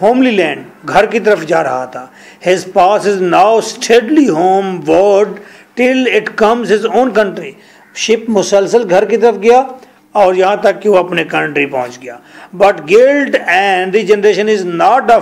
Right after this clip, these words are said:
final moral, it is the living symbolization of his universal psychic experience, बल्कि ये एक रूह का तजर्बा है, ये एक रूहानी तजर्बा है पूरी की पूरी। ये खूबसूरत बात है भाई,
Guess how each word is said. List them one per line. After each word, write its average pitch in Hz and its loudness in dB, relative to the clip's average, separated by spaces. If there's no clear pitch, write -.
final 196 -2
moral, 214 2
it 226 0
is 262 2
the 226 4
living 240 0
symbolization 202 0
of 202 4
his 208 0
universal 214 2
psychic 233 -2
experience, 165 -6
बल्कि 214 0
ये 262 0
एक 247 0
रूह 277 2
का 185 2
तजर्बा 220 2
है, 120 -8
ये 247 0
एक 247 -2
रूहानी 254 2
तजर्बा 214 0
है 214 4
पूरी 220 0
की 190 -6
पूरी। 147 -4
ये 185 2
खूबसूरत 190 -4
बात 139 -2
है 127 -4
भाई, 123 -8